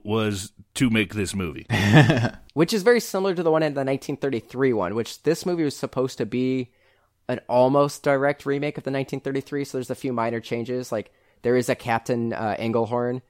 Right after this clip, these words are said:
Speaker 3: In the original
Speaker 2: Mm-hmm.
Speaker 3: one, like, it seemed like they had a military background, but it was just, like, a charter boat. In this one, it's very obvious that the, the crew are, uh, poachers.
Speaker 1: Yeah, they got, like, a ton of guns. Like, they brought hella
Speaker 3: Ton of
Speaker 1: guns.
Speaker 3: guns. Chloroform.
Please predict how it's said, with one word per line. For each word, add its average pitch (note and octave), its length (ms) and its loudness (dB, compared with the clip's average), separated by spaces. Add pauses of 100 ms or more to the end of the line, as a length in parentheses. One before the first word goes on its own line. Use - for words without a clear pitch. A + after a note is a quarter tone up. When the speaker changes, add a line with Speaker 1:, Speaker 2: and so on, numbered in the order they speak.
(180)
Speaker 3:
In - 60 -10
the B2 80 0
original B2 380 0
Speaker 2:
Mm-hmm. D3 80 0
Speaker 3:
one, D3+ 260 -2
like, A#2 160 -6
it - 100 -6
seemed D#3 220 -4
like D#3 140 -2
they D3 100 0
had C#3+ 80 0
a C3 60 -2
military C3 400 0
background, A#2+ 440 -2
but A#2+ 60 -6
it A2+ 60 0
was G#2 140 -4
just, A#2 140 -10
like, - 160 -8
a - 60 -
charter B2+ 300 -2
boat. D#3 340 -2 (300)
In B2 100 -6
this C3 180 -2
one, C3+ 120 -2
it's A#2 160 -4
very A#2 180 0
obvious A2 320 -2
that - 160 -8
the, F#2 340 -4
the G2+ 120 -8
crew A#2 340 0
are, F#2+ 320 -2
uh, D#2+ 360 -6 (360)
poachers. F3+ 640 -2 (160)
Speaker 1:
Yeah, D3+ 160 0
they D3 120 2
got, E3+ 180 2
like, D#3+ 160 2
a C#3+ 180 2 (160)
ton E3 320 2
of B2+ 180 0
guns. A#2+ 560 2
Like, G#2+ 160 -4
they C3+ 80 0
brought C#3 280 4
hella E3 160 4
Speaker 3:
Ton C#3+ 120 6
of D#3 100 4
Speaker 1:
guns. C#3 520 6
Speaker 3:
guns. - 20 -20 (420)
Chloroform. C3+ 920 4